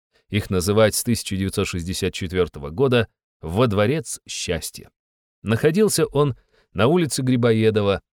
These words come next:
величественном здании бывшего особняка, которое выглядело очень внушительно. Внутри нас встретила торжественная атмосфера.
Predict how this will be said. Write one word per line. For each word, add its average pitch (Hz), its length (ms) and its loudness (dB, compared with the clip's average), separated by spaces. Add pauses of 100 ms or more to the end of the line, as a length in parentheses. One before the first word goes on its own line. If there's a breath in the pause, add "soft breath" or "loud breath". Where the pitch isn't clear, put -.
(140)
величественном 117 840 0
здании 120 440 0
бывшего 101 440 -2
особняка, 92 580 -2
которое 101 400 0
выглядело 117 720 0
очень 95 340 -6
внушительно. 80 720 -10 (1080)
Внутри 127 480 2
нас 131 300 0
встретила 113 520 0
торжественная 98 680 0
атмосфера. 92 640 -4